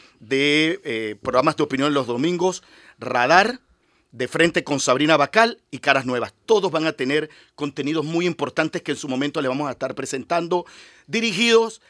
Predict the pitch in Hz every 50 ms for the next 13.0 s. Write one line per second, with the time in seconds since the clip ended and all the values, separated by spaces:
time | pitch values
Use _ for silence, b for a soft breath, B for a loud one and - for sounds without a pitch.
0 | b b b _ - 151 160 - - 190 - - _ - 131 120 120 120 120 117
1 | 117 117 113 113 117 - _ _ _ - 117 156 156 143 190 208 196 190 185 165
2 | 147 135 - 143 131 135 123 - - 165 170 160 143 - - 143 135 135 - -
3 | 139 131 147 165 175 170 160 156 151 139 - - 131 - - 190 175 - 196 175
4 | 156 B B B B B B - 127 127 127 - 156 147 151 143 135 127 127 151
5 | 147 147 - 160 156 170 170 151 151 139 143 156 147 - 160 160 - - 139 135
6 | 123 - 127 117 120 123 127 123 117 113 113 117 120 127 127 127 - 143 147 -
7 | _ - - 139 - 139 127 - - - 165 160 143 - 220 220 214 220 220 208
8 | 208 B B B B B 117 113 123 - 131 127 135 139 - 139 - - 123 113
9 | 123 120 123 117 113 110 110 107 101 113 117 117 107 - 113 107 101 98 - -
10 | 107 107 - - 117 110 107 101 101 98 90 - 98 95 - 110 101 - B B
11 | B B B 120 127 135 - 165 156 156 156 160 - - 139 131 147 143 131 -
12 | 113 104 - 113 117 127 139 143 143 135 - 123 - 107 110 - 131 127 123 127